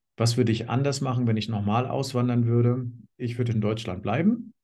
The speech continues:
Mein Tipp an andere Auswanderungsinteressenten, man kann das vorher nicht abschätzen, da emotional. Also man kann sich über die fachlichen Dinge alle gut vorbereiten, aber was die Emotionen nachher sagen, wenn man hier ist,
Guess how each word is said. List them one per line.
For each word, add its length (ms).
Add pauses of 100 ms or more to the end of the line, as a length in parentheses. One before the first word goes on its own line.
(140)
Mein 260
Tipp 160
an 140
andere 300
Auswanderungsinteressenten, 1500 (320)
man 140
kann 160
das 140
vorher 280
nicht 260
abschätzen, 560
da 160
emotional. 880 (840)
Also 160
man 160
kann 200
sich 280 (120)
über 280
die 320
fachlichen 560
Dinge 360
alle 420
gut 220
vorbereiten, 680
aber 500 (140)
was 480
die 180
Emotionen 460
nachher 300
sagen, 260
wenn 140
man 100
hier 200
ist, 180